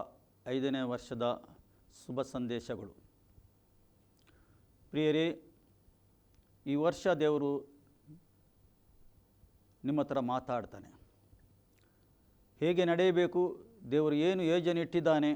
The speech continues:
ಎಂದು ವಾಕ್ಯದ ಮುಖಾಂತರ ದೇವರು ಮಾತಾಡುವನಾಗಿದ್ದಾನೆ.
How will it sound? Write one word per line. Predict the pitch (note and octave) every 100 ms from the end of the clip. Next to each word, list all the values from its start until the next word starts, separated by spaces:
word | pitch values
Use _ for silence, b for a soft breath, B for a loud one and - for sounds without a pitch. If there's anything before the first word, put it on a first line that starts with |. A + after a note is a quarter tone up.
| - - - _ _ b b b b _ _ -
ಎಂದು | D3 D3
ವಾಕ್ಯದ | C3+ D3+ D3+ E3+ D3+
ಮುಖಾಂತರ | D3+ D3 D3 C#3+ C#3 C3+ C3+ - A#2+
ದೇವರು | C3 B2+
ಮಾತಾಡುವನಾಗಿದ್ದಾನೆ. | A#2+ B2 B2+ A#2+ A2+ A2 G#2 G2 F#2 -